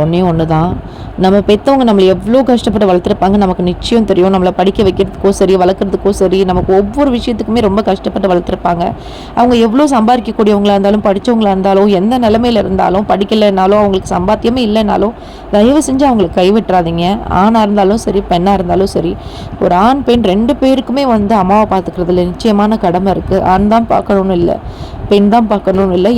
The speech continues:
யாரா இருந்தாலும் அவங்களுக்கு கடமை இருக்கு. ஆனா இங்க வந்தவங்கள பெரும்பாலானவங்க கிட்ட கேட்கும் பொழுது தொண்ணூறு சதவீதம் ஆண் குழந்தையால கைவிடப்பட்டவங்க தான், பெண் பிள்ளையால கைவிடப்பட்டவங்க யாருமே இல்ல. பெண் குழந்தைங்க இருக்கவங்க எல்லாருமே வந்து அவங்க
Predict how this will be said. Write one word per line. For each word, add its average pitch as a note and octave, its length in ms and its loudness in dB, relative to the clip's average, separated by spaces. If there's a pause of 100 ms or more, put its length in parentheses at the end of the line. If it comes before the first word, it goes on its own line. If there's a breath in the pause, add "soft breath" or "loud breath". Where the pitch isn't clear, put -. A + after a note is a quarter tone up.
யாரா G#3+ 260 4
இருந்தாலும் A#3 320 2
அவங்களுக்கு F#3+ 380 -2
கடமை G3 320 2
இருக்கு. F3+ 220 -2 (880)
ஆனா F#3+ 200 2
இங்க F#3+ 160 4
வந்தவங்கள A3+ 380 2 (120)
பெரும்பாலானவங்க A3+ 960 2
கிட்ட G#3 240 -2
கேட்கும் F#3+ 320 2
பொழுது F3+ 280 2 (800 loud breath)
தொண்ணூறு C#4 500 4
சதவீதம் A#3 580 2 (460)
ஆண் G#3 200 4
குழந்தையால G3+ 500 2
கைவிடப்பட்டவங்க F3 720 0
தான், G3 140 2 (100)
பெண் G3+ 200 2
பிள்ளையால F#3+ 360 4
கைவிடப்பட்டவங்க F3 640 -2
யாருமே F3+ 400 2
இல்ல. E3 120 0 (140)
பெண் F#3 200 -2
குழந்தைங்க F#3 400 2
இருக்கவங்க E3 280 -4 (100)
எல்லாருமே A3 520 2
வந்து F#3+ 220 0
அவங்க F3 200 0